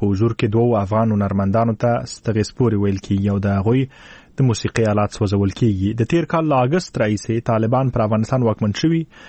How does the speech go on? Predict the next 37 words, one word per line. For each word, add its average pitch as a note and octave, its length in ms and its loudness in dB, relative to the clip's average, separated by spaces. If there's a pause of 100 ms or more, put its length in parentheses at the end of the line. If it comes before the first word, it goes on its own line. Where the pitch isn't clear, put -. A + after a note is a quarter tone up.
(340)
او A2+ 100 4
په A#2 160 0
دغه A2 140 2
هیواد C3 260 0
کې C#3+ 140 -8
پر A#2 120 0
موسیقۍ A#2 540 -2
بندیز A#2 400 0
ده. G#2 100 -8 (640)
ځوان D3 380 2
افغان B2 320 0
سندرغاړي A#2 440 2
چې - 60 -6
له G#2+ 160 0
افغانستانه A2+ 420 0
وتلي A#2+ 380 0
او A2 100 0
یا A#2 140 2
هم A#2 180 0
د G#2 120 2
وتلو A2+ 280 0
په B2 140 0
هڅه - 200 -6
کې A2+ 140 0
دي، B2 140 0 (160)
روان C3+ 300 0
حالت A2+ 280 0
د A#2+ 320 0 (320)
ډېرې C3 300 2
اندېښنې G2 380 -2 (100)
وړ G2+ 120 0 (140)
بولي. G2+ 180 -2 (640)
جزئیات C#3 480 0
په A2+ 260 2
دغه G2+ 200 -4
ریپورت - 340 -6
کې. - 180 -12